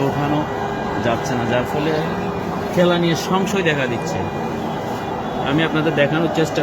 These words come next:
করছি, আসলে এই যে গ্যালারি আমরা দেখতে পাচ্ছি, গ্যালারি, এই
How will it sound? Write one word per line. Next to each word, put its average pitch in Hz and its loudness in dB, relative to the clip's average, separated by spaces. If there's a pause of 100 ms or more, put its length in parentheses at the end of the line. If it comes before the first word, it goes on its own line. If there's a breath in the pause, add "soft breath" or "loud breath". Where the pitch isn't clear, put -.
করছি, 143 0
আসলে 151 2 (140)
এই 170 8
যে 170 4
গ্যালারি 147 4
আমরা 151 0
দেখতে 139 -2
পাচ্ছি, 143 0 (120)
গ্যালারি, 160 2 (180)
এই 170 4